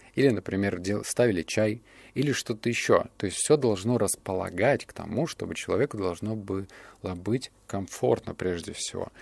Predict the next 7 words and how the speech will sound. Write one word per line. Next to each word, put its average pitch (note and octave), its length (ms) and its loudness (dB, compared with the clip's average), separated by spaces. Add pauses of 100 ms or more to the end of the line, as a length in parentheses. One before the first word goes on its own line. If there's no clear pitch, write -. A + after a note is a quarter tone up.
(200)
И G#2+ 120 2
только C3 360 6
в - 40 -10
формате A2 480 0
комфорта - 760 4
мыльный G2+ 360 2
пузырь B2+ 400 -2